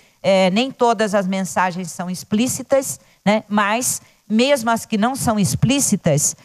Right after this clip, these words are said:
elas não só é, é, influenciam, como também elas indicam a origem, né, das pessoas que, é, que têm essa, essa mentalidade e que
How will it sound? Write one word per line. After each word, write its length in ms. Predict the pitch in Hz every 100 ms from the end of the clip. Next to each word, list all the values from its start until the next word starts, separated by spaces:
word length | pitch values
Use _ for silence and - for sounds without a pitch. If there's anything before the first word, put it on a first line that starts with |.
| _ _
elas 380 | 202 202 190 202
não 180 | 277
só 520 | 320 - 190 156 160 _ _ _
é, 800 | 190 185 180 170 165 160 156 156 -
é, 360 | 185 170 160
influenciam, 880 | 180 202 226 220 - 214 202 247 330 - _ _
como 380 | 247 254 262 240
também 580 | - 254 196 196 226 240
elas 300 | 220 214 202
indicam 460 | 233 175 165 226 214
a 60 |
origem, 720 | 220 233 202 208 202 180 165 151 _ _ _
né, 200 | 180 202
das 380 | 185 170 175 185
pessoas 600 | - 214 - 180 196 214
que, 380 | - 208 220 240 - _ -
é, 720 | 185 175 170 165 165 160 160
que 100 | 202
têm 320 | - 190 196
essa, 480 | 190 - 202 185 165 147 160 _ _ _
essa 340 | 180 190 214
mentalidade 1040 | 208 202 190 185 175 160 170 180 180 214 208
e 120 | 214
que 360 | - 214 226